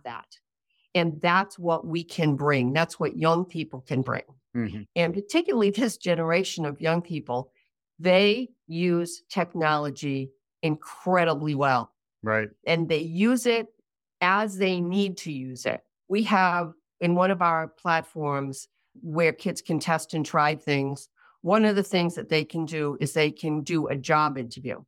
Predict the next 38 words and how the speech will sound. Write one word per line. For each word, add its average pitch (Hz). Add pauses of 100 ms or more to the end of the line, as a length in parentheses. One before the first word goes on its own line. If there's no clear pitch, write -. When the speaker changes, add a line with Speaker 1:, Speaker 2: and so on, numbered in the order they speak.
(120)
Speaker 1:
a 135
mock 139
job 123
interview. 123 (280)
Speaker 2:
Mm-hmm. 107 (260)
Speaker 1:
And 185
they 185
can 240
do 247
it 180 (240)
with 175
either 175
a 156
human 214
being 160 (140)
or 151
a 139
robot. 139 (300)
Speaker 2:
Uh-huh. 127 (540)
Speaker 1:
The 202
kids, 220 (100)
you 190
always 202
use 156
the 135
robot. 127 (120)
I 175
mean, 175
Speaker 2:
Sure. -
Speaker 1:
ninety-nine 208
percent 180
of 165
the 151
time 156
they 135
use 143
the -
robot. 135